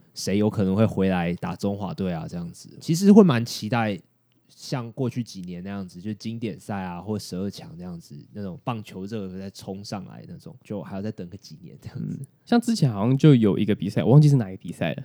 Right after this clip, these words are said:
Speaker 2: 反正就是王建民回来跟我们中华队一起打的那场比赛。
Speaker 1: 二零一三年经典赛。
Speaker 2: 嗯。
Speaker 1: 那个时候是我最爱中华棒球队的时候。
Speaker 2: 那个应该也是大家都爱的时候。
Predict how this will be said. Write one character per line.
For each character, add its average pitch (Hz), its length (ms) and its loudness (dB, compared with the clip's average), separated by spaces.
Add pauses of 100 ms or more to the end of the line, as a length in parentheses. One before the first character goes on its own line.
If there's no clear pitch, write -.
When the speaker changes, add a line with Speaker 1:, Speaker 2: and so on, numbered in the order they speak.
Speaker 2:
反 104 120 -2
正 135 120 4
就 165 80 6
是 156 200 6 (120)
王 120 200 4
建 180 140 10
民 113 160 4
回 107 280 0
来 101 300 0
跟 143 240 4
我 117 120 6
们 101 260 -2
中 120 160 0
华 117 100 2
队 117 220 2
一 123 80 0
起 - 240 -6
打 - 300 -12
的 110 100 0
那 117 100 2
场 107 140 -4
比 - 80 -10
赛。 - 220 -8 (180)
Speaker 1:
二 143 100 -2
零 123 160 0
一 117 120 -2
三 113 180 -6
年 101 180 -6
经 98 160 -10
典 95 160 -6
赛。 87 300 -14 (140)
Speaker 2:
嗯。 123 420 0
Speaker 1:
那 135 80 0
个 123 100 -2
时 117 120 -4
候 117 160 0
是 120 280 0 (460)
我 107 160 -14
最 117 280 -6
爱 110 240 -4
中 113 280 -8
华 107 160 -10
棒 120 220 -6
球 107 180 -8
队 117 240 -2
的 117 80 -6
时 107 160 -8
候。 117 140 0
Speaker 2:
那 127 80 4
个 233 80 8
应 220 80 6
该 247 60 8
也 185 60 10
是 180 60 10
大 202 180 4
家 160 160 8
都 156 200 8
爱 143 180 4
的 117 80 2
时 107 160 -4
候。 110 240 2